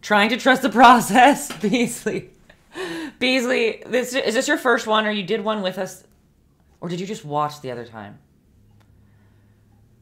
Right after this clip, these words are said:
I believe in you. Watch. Okay, that's why. The last five minutes, honestly, when we start outlining all of this stuff, I promise you, you will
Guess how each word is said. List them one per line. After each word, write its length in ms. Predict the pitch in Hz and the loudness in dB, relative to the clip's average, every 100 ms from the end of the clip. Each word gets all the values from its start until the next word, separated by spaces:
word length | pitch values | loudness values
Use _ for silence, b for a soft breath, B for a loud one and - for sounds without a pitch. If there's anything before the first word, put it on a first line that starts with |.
| _ _ _ _ _ | _ _ _ _ _
I 60 | - - | -20 -20
believe 340 | - - - | -20 -20 -20
in 220 | - _ - | -20 _ -20
you. 60 | B B B B | B B B B
Watch. 400 | B 160 139 - | B 4 4 4
Okay, 280 | - 160 131 | -4 -2 -2
that's 220 | 156 143 | 0 0
why. 220 | 139 107 - _ b b b b b | 0 -6 -6 _ b b b b b
The 100 | 180 | 0
last 400 | 185 196 208 - | 6 6 4 6
five 240 | 220 202 | 6 6
minutes, 320 | 165 156 180 - | 2 0 -2 2
honestly, 440 | 143 156 160 190 | 4 4 0 -6
when 280 | 190 170 165 | -4 -4 -4
we 120 | 165 | -8
start 320 | - 214 220 | -6 -4 -4
outlining 500 | 220 143 131 160 170 | -2 -4 -2 -4 -4
all 180 | 147 131 | -4 -4
of 100 | 143 | -4
this 180 | 175 180 | -10 -14
stuff, 720 | - - 127 143 240 - - _ _ _ b b b b b | -14 -4 0 0 -2 -16 -20 _ _ _ b b b b b
I 120 | 147 | -10
promise 760 | 143 - - 147 143 143 143 151 | -8 -10 -2 0 0 -2 -10 -12
you, 160 | 143 | -10
you 260 | 143 131 135 | -10 -10 -10
will 340 | 135 123 123 | -8 -8 -10